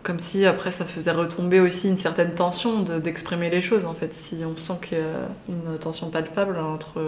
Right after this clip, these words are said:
les différentes personnes. Et oui, en fait, sinon ça va être, euh, de, sinon de ne, comme je l'ai dit tout à l'heure, de ne rien faire en fait, de, de laisser être, de juste observer intérieurement et, «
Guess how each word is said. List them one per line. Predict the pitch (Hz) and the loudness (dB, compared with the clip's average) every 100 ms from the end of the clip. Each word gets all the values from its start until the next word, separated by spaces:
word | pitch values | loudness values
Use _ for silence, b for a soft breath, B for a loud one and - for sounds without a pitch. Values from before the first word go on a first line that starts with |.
| 156 185 B B B B B - 170 | -4 -8 B B B B B -10 -6
les | 160 | -4
différentes | 160 - 175 170 165 | -4 0 0 0 -2
personnes. | 160 - 214 208 B B B B | -2 0 2 0 B B B B
Et | 180 180 | 4 6
oui, | 175 202 | 4 4
en | 175 | 4
fait, | - 175 | 0 -2
sinon | - 170 165 185 185 | -2 -4 -2 -2 -2
ça | 170 | 0
va | 160 | 0
être, | 165 165 175 | 0 -2 -6
euh, | 160 156 156 160 - - - | -4 -2 -4 -8 -14 -18 -12
de, | 170 165 160 160 160 156 156 156 156 190 208 254 - - - - - - - - | -4 0 0 2 2 2 0 -2 -4 -4 -4 -6 -10 -20 -20 -18 -16 -14 -14 -8
sinon | - 185 180 | -2 0 2
de | 175 | 4
ne, | 175 175 - | 4 4 2
comme | 190 175 | 0 2
je | 175 | 2
l'ai | 175 | 0
dit | 175 | -2
tout | - - | -2 2
à | |
l'heure, | 175 180 | 4 4
de | 170 | 2
ne | 165 | 0
rien | 170 180 | 2 0
faire | 185 233 180 | 0 2 2
en | |
fait, | 175 160 165 | 0 -2 -2
de, | 160 156 | 0 0
de | 160 | 0
laisser | 160 160 - 170 | 0 0 0 2
être, | - 185 185 - | 8 8 8 2
de | 160 160 | -2 -2
juste | 165 170 - | -4 -6 -4
observer | 165 165 165 170 165 165 | 0 0 0 4 4 6
intérieurement | 175 175 165 165 165 170 180 185 180 | 4 4 4 4 4 4 6 6 6
et, « | 165 | 6